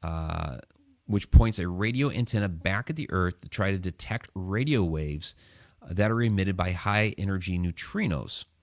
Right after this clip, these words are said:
if they happen to strike an atom in the ice. I know it's kind of highly technical. Um, but when they did this back in twenty sixteen,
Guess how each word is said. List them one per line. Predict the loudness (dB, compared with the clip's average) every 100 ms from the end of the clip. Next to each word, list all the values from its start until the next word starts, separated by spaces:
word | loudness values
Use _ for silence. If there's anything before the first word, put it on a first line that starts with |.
| -20 -18 -2
if | 0 0
they | 0 0
happen | 4 4
to | 4
strike | 0 -2 -4
an | -8 -8
atom | -4 -4 -4 -8 -8
in | -6
the | -6 -8 -8
ice. | -8 -8 -12 -8
I | -6
know | -6
it's | -6
kind | -6 -6
of | -6
highly | -6 -4 -4
technical. | -4 -8 -8 -8 -10 -14 _ _ -20 -20 -20 _ -2
Um, | 2 2 0 -2 -8 6
but | 6 6 -2 _ _ _ -4
when | 0 0
they | 0
did | 0 0 0
this | 0
back | 2 2
in | 0
twenty | 0 0
sixteen, | -2 -4 -6 -8 -6 -2 0 0 -2